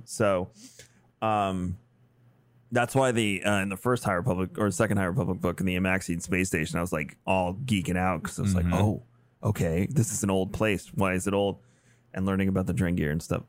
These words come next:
Speaker 1: Anyway, uh, going back to the original point with the kind of,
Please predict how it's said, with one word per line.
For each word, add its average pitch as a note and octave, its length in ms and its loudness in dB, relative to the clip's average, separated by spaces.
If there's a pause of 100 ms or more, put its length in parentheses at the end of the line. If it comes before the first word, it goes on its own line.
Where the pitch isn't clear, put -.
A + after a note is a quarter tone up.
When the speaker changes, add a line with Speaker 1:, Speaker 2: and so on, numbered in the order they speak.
Speaker 1:
Anyway, A2+ 300 0 (640)
uh, C3+ 320 4
going C#3 260 4
back A#2 320 2
to G2+ 380 2 (340)
the G#2+ 140 4
original G#2 340 2
point F#2+ 460 0 (140)
with G#2 260 0
the F2+ 480 2
kind G2+ 260 2
of, F2+ 300 -4